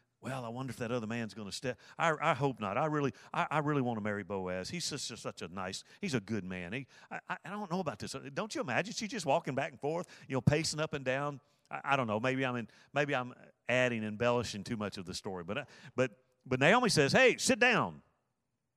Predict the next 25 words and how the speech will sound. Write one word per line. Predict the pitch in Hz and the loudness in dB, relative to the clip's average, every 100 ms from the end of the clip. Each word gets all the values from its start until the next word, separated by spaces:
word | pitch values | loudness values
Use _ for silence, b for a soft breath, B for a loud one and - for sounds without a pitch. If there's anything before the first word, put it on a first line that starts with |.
| _ _ _ _ _ _ _ _ _ _ - | _ _ _ _ _ _ _ _ _ _ -6
Sit | - 247 | -4 0
down." | 285 220 98 76 - _ _ _ _ _ _ _ _ _ _ _ _ _ _ _ - | 2 2 0 -4 -14 _ _ _ _ _ _ _ _ _ _ _ _ _ _ _ -2
We | 175 | 2
might | 170 160 | 4 4
say | 165 147 | 2 2
something | 160 156 135 | 0 -2 2
like, | 127 117 | 2 0
"Hang | - 247 156 | -4 -2 2
on, | 104 101 117 | 2 2 -2
sit | 120 240 - | -2 -2 -2
tight, | 185 143 90 _ - - _ _ _ _ _ _ _ - | -4 -4 -8 _ -20 -20 _ _ _ _ _ _ _ -2
wait." | 202 170 - - - - _ _ _ - - _ _ _ | 0 0 -2 -16 -18 -20 _ _ _ -20 -20 _ _ _
You | 151 | -12
see, | - | -6
sometimes | 143 180 190 180 156 | -2 -2 0 -2 -2
the | 131 | -4
godliest | 113 139 196 196 190 - - | 2 4 4 2 -2 -2 -4
thing | 175 175 | -4 -4
that | 156 | -4
we | 143 147 | -2 -2
can | 147 | -2
do | 135 147 | -2 0
is | 123 | 0
sit | - - - - | 0 -4 -6 -6
down | 139 143 135 | -4 -2 -4